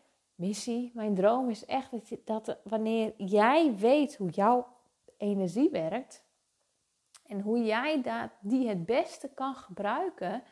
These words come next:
ja, dat jij, dat we, jij, wij met z'n allen dan veel meer gebruik van elkaar kunnen maken. Echt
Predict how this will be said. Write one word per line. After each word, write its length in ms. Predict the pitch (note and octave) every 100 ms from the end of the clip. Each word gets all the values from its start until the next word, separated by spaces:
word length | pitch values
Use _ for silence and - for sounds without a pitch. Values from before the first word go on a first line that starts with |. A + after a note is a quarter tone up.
| _ - - _ _ _ _ _ _ _ _ _ _ _ _
ja, 260 | - - _ _
dat 320 | A3 A3+ -
jij, 380 | A#3 A3+ A3+ G#3+ _
dat 160 | - A#3 -
we, 280 | - B3 C#4+
jij, 420 | - A3+ B3+ C4 F#3
wij 460 | G3+ C4 C4+ G#3+ -
met 240 | G#3+ B3
z'n 180 | - -
allen 380 | A3 C4 B3 F#3+
dan 340 | G3+ G3+ G3+ G3+ _ _ _
veel 380 | - - C4 D4+
meer 380 | A#3+ A3+ A#3 A#3 _ _ _ _ _
gebruik 440 | _ G#3 F#3 G3 B3
van 160 | - G3
elkaar 380 | F3 - F#3 F#3
kunnen 260 | - E3+ D#3
maken. 480 | D3 D3+ E3+ - -
Echt 420 | - - - -